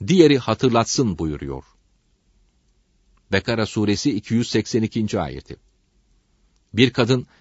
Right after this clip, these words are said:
"Ya Resulallah, din ve akıl bakımından kadınların noksan olmasının sebebi nedir?" diye sorunca, Resulullah Efendimiz sallallahu aleyhi ve sellem buyurdu ki,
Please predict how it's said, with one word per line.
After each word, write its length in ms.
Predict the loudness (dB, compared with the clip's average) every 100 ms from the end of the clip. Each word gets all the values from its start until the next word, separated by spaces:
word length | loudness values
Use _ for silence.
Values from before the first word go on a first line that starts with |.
| _
"Ya 240 | 2 4 4
Resulallah, 560 | 2 0 0 -2 -4 -6 _ -8 0
din 300 | 2 2 2
ve 120 | 2
akıl 380 | 0 2 2 4
bakımından 560 | 0 0 0 0 0
kadınların 680 | 0 -2 0 0 2 2 0
noksan 340 | -2 0 0 0
olmasının 540 | 0 0 0 0 0
sebebi 420 | 0 2 4 4
nedir?" 280 | 2 2 0
diye 160 | 0 -2
sorunca, 500 | -2 -2 0 -2 -4 _ _ _ _
Resulullah 600 | -2 0 2 2 2 0
Efendimiz 580 | -2 -2 -2 -2 -2 -4 -8
sallallahu 600 | -4 -2 -2 -2 -2 -2
aleyhi 340 | -2 -2 -2
ve 80 | -4
sellem 440 | -4 -6 -4 -4
buyurdu 320 | -2 -4 -2 -4
ki, 220 | -4